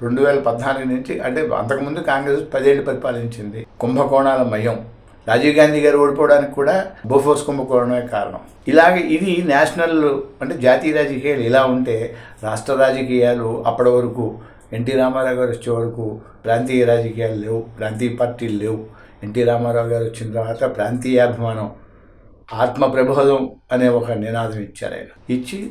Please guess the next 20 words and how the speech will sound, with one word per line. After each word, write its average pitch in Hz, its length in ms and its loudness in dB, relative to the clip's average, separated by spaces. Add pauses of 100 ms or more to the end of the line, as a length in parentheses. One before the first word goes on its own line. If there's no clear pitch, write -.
అధికారంలోకి 113 580 0
వచ్చారు. - 320 -10 (200)
కాంగ్రెస్ 127 440 -4
పార్టీని 117 520 -2 (440)
సమూలంగా 156 800 6 (320)
అంటే 151 400 -2
ఆంధ్రప్రదేశ్లో 139 600 0
almost 139 640 0
కా-, 113 160 -2
కాంగ్రెస్ 127 440 -4
లేనట్టే 139 520 -2 (320)
ఆ 123 80 0
రకమైన 123 480 -2
ఇదికి 110 200 -8
వచ్చారు. 107 400 -12
ఆయన 113 380 -4
తర్వాత 127 360 2
వచ్చిన 120 260 -10 (100)
చంద్రబాబు 120 420 0
గారు 101 340 -4